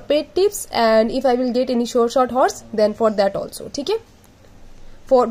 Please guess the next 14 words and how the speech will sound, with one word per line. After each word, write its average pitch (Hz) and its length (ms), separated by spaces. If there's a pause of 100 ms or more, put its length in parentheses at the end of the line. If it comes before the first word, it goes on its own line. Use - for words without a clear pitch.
(120)
both 311 260
you 277 100
have 240 160
to 302 80 (140)
pay, 392 100 (720)
uh, 196 560
different 262 380
amount, 180 320
okay। 381 140 (1080)
So, - 240 (540)
in 302 180
race 359 280
number 277 280
one, 269 220